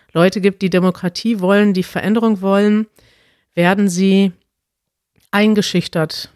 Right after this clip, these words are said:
auf irgendeine Art und Weise. Und in Belarus funktioniert das im Moment so, dass die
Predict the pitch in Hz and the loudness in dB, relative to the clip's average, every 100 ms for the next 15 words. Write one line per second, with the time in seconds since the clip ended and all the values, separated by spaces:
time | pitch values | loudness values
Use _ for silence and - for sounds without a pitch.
0 | _ 175 165 185 185 175 170 156 180 175 | _ -8 -2 -2 0 0 -2 -2 -2 -2
1 | 160 170 208 208 180 180 180 180 165 165 | 0 0 2 2 0 0 0 0 0 0
2 | 202 - - 196 - 190 190 196 190 180 | -4 -6 -6 -6 -2 -2 -2 -2 -2 0
3 | 180 175 190 180 175 - 175 | -2 -2 -2 0 -2 -2 0